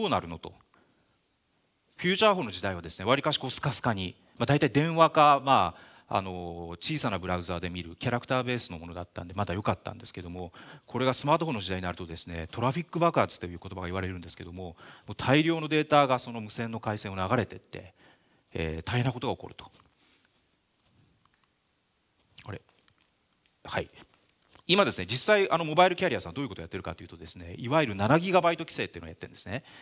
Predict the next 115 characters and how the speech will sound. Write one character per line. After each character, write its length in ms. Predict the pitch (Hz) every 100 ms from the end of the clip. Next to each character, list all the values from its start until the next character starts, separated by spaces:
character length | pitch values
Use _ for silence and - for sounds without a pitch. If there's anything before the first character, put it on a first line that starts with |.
| - -
一 80 |
ヶ 200 | 113 185
月 200 | 165 -
七 240 | 104 117 160
ギ 140 | 175
ガ 100 | 165
バ 160 | 156 156
イ 80 | -
ト 140 | 87
を 280 | - - 95
超 180 | - 113
え 60 | 107
た、 320 | 107 104 98 - - -
あ、 80 | -
人 220 | - 117
に 100 | 90
は、 240 | 90 82 -
「ち 100 | 165
ょ 40 |
っ 60 | -
と 80 | 123
申 140 | 156
し 80 | 175
訳 120 | 175
な 120 | 175
い 40 | 160
け 60 |
ど、 240 | 107 98 87 - - - -
あ 140 | 104
の、 260 | 98 95 - _ _ _ 120
ボ 160 | 110
リ 60 | 127
ュ 20 |
ー 20 |
ム 60 | 123
落 20 |
と 80 | 139
す 80 | 98
ね」 80 |
と 100 | 92 - _
言 80 | -
っ 40 | -
て、 80 |
ほ 120 | 110 143
と 80 |
ん 20 | 160
ど、 80 |
ま 60 | 120
あ、 20 |
通 160 | - 160
信 160 | -
で 80 | 95
き 80 | -
な 100 | 120
く 120 | -
し 100 | -
ち 40 | 90
ゃ 20 |
っ 40 |
て 120 | -
る 0 |
ん 40 | 82
で 60 |
す 80 | -
ね。 140 | 117 175 -
ま 60 | 107
あ、 20 |
こ 100 | -
ん 60 | 143
な、 160 | 117
あ 40 | 127
の、 80 |
ち 260 | 120 _ -
ょ 20 |
っ 20 |
と 100 | 104
私 200 | 95 110
か 80 | -
ら 20 |
言 40 | 123
う 20 |
と 60 | 120
か 100 | 160
な 60 |
り 40 | 98
乱 160 | 120
暴 80 | 123
な 80 | 117
こ 80 | 110
と 80 |
を 40 | 95
も 100 | 104
う 40 |
実 220 | 101 104
は 100 | 90 - - -
や 120 | 120
っ 40 |
て 140 | 127 110
る、 40 |
そ 140 | -
う 60 | 208
じ 60 | 160
ゃ 20 |
な 100 | 107
い 60 | 92
と 80 |
も 120 | 98 98
う 20 |
持 80 | 95
た 100 | 127
な 80 |
い 60 | 90
と 80 |
い 20 |
う 40 | 80